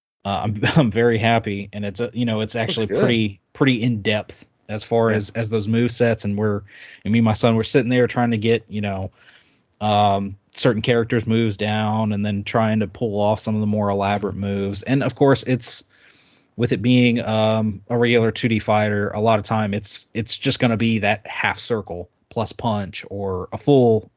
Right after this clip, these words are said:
Speaker 1: full half circle, uh, or quarter circles, and so it's, it takes a couple seconds to kinda get yourself into that, but eventually you start pulling off those moves, like,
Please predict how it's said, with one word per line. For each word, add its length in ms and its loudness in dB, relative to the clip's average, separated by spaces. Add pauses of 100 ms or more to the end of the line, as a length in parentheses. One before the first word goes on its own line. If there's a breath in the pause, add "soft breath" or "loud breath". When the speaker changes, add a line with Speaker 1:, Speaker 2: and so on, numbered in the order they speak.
(140)
Speaker 1:
full 560 -4
half 200 -4
circle, 500 -10 (720 soft breath)
uh, 360 -4
or 160 -2
quarter 340 6
circles, 640 -2
and 320 -8
so 240 0
it's, 320 -6 (800 soft breath)
it 100 -6
takes 220 2
a 100 0 (380)
couple 260 0
seconds 500 -2
to 100 -10
kinda 360 -4 (840)
get 160 0
yourself 400 -4
into 220 -2
that, 220 -4
but 140 -4
eventually 500 2
you 80 -2
start 240 -4
pulling 280 -2
off 200 -4
those 220 -2
moves, 340 -2
like, 140 -6